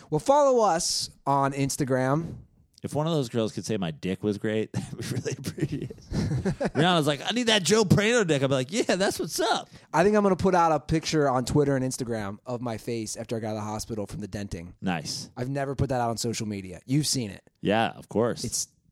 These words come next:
Speaker 1: disgusting.
Speaker 2: <laughs> Vanilla Sky.
Speaker 1: My brother has that. Whenever I call my older brother Greg, that's what pops up on his phone. 'Cause it's the most fucked up looking, looking fa-, I can't even smile.
Speaker 2: Yeah.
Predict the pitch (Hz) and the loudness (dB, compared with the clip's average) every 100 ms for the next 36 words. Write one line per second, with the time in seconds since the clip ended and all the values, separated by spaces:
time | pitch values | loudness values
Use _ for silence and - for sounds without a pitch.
0 | _ _ 107 - 127 95 - 69 - - | _ _ -2 0 0 -2 -4 -6 -12 -6
1 | - - - - - _ _ _ - 101 | -6 -6 -12 -14 -18 _ _ _ -4 0
2 | 117 117 104 - 120 113 - - - - | 2 2 2 0 0 0 -6 -16 -20 -20
3 | - _ 160 170 139 156 175 190 175 175 | -20 _ -2 -2 0 2 4 4 4 2
4 | 165 143 156 143 127 139 151 170 - 156 | 2 2 2 0 0 0 2 2 2 2
5 | 143 135 139 131 139 127 117 123 120 107 | 2 2 2 0 -2 -2 -2 0 0 -4
6 | 98 _ _ _ 127 123 120 131 117 120 | -8 _ _ _ -6 -6 -2 -2 0 -2
7 | 120 113 107 104 - 98 82 - - _ | -2 -4 -4 -4 -6 -8 -8 -16 -20 _
8 | _ _ _ _ _ _ _ - 113 113 | _ _ _ _ _ _ _ -10 -8 -6
9 | 113 104 - - 127 107 - 95 101 - | -4 -4 -6 -6 -6 -6 -6 -6 -6 -10
10 | 92 104 98 95 - 120 - 151 110 - | -12 -10 -10 -12 -12 -4 -2 -2 -2 -6
11 | 120 113 87 - _ - 90 | -6 -6 -10 -18 _ -4 -4